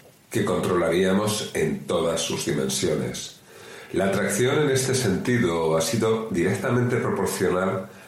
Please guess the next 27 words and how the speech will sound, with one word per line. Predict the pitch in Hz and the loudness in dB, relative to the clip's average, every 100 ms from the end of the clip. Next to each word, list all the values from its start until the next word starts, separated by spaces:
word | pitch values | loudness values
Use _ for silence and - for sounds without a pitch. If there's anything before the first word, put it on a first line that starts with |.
| - - - - | -20 -20 -20 -6
a | 85 | -4
los | 85 - | -2 -2
deseos | 90 - 101 101 101 - - | -2 0 2 2 0 -2 -2
de | - | -2
construir | 90 82 - 85 95 | 0 -2 -2 2 2
esos | 104 110 98 | 2 0 0
nuevos | 98 92 90 - | 2 2 2 2
mundos | 95 98 78 73 - - - - - - - - - | 2 4 2 0 -2 -8 -14 -20 -20 -20 -20 -16 -4
e | 90 | 0
inversamente | 82 90 - 95 87 85 78 - | 2 0 0 0 0 0 -2 -2
proporcional | - - 76 - 71 76 78 76 - - | -2 -2 -4 -2 -2 0 0 -2 -4 -8
a | 80 | -4
la | 67 | -4
capacidad | 76 - 71 - 73 85 87 | -4 -4 -4 -2 -2 0 0
de | 78 | 0
hacerlos | - 92 80 82 80 - | 0 0 0 -2 -2 -4
realidad | 90 87 78 73 78 80 | -2 0 0 0 0 0
de | - 78 | -2 -2
una | 76 | -2
forma | 76 76 73 80 73 - | -2 -2 0 -2 -2 -4
efectiva | 76 - 71 - 85 64 67 65 - - - - - | -6 -6 -6 -2 -2 0 -2 -4 -10 -20 -20 -20 -10
y | - | -8
que | - | -6
correspondiese | 78 80 - - 76 69 80 78 73 64 64 - | -4 -4 -4 -4 -2 0 0 0 0 0 -2 -4
a | 67 | -4
ese | 60 - - | -2 -2 -2
deseo. | - - - 64 - | -2 -4 -2 -2 -4